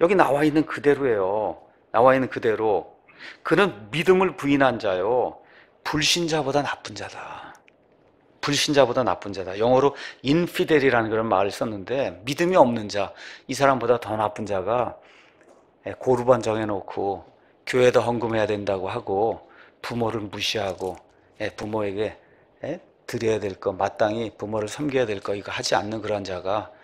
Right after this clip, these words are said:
불신자보다 나쁜 자다. 목사가 오늘 몇 번 이야기합니다. 불신자보다 나쁜 자다. 이런 자 되면 안 돼요, 그리스도인이. 그러니까 돈이 없으면 교회 헌금하지 말고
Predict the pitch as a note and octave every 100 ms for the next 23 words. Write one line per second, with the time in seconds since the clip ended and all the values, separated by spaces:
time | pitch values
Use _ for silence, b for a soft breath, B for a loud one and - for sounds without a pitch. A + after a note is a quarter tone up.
0 | b b b _ - B2 - C3+ B2 A#2+
1 | A2+ A#2+ G#2+ F2+ G#2 F#2+ F2+ F#2 F2+ F2
2 | _ _ A2 - C3 A2+ A#2 A2 A2+ -
3 | D3 C3 A2+ A#2 A2 G#2 C#3 G3 B B
4 | _ - D3+ C#3+ D3+ D3 C3 B2 B2 G2
5 | - G#2 G2 F#2 F#2 F2+ B B B -
6 | A2+ A#2+ A#2 A2 G#2+ A2 - G2+ A#2+ G#2+
7 | F2 - - G2+ - G#2 F#2+ F2+ F2 G#2+
8 | G2+ C3 A2 B B B B - B2+ D3
9 | D#3+ - - C3 D#3 C#3+ - - - -
10 | E3+ D#3+ D3+ C#3+ C#3 C#3 C3+ G#2 G#2+ B2
11 | A2 E2